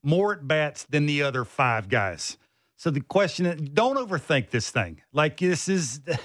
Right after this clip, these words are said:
<laughs> I understand that he put, he's put Bo in the cleanup spot because of who's not playing, and sometimes you gotta, you know, I'll get you hitting here, but occasionally,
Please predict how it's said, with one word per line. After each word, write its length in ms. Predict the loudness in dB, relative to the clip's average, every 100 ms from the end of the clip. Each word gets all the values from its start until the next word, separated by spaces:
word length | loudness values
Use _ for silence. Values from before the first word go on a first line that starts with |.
| -10 _
<laughs> 400 | _ _ -4 2
I 140 | 2
understand 540 | 2 -2 0 0 0 0
that 80 |
he 140 | -2 -4
put, 240 | -2 0
he's 160 | 0 0
put 240 | -2 0
Bo 300 | 2 2 0
in 60 | -2
the 60 | -4
cleanup 420 | 0 0 0 -2
spot 320 | 0 2 2
because 240 | 0 -2 0
of 80 | 0
who's 200 | 0 0
not 220 | 0 0
playing, 580 | 2 2 2 -2 -2 -6 -14 -20 _ -2
and 320 | 2 2 0
sometimes 560 | -2 -2 2 2 2 0
you 60 |
gotta, 340 | 0 2 2 -2
you 120 | 0
know, 180 | 0 0
I'll 160 | -2
get 300 | -2 -6 -4
you 300 | -2 0 0 -4 -16 _ _ -2
hitting 300 | 0 0 0
here, 460 | 0 0 0 -2 -8 -14 -4
but 120 | -2
occasionally, 720 | 2 2 2 0 -2 -2 -4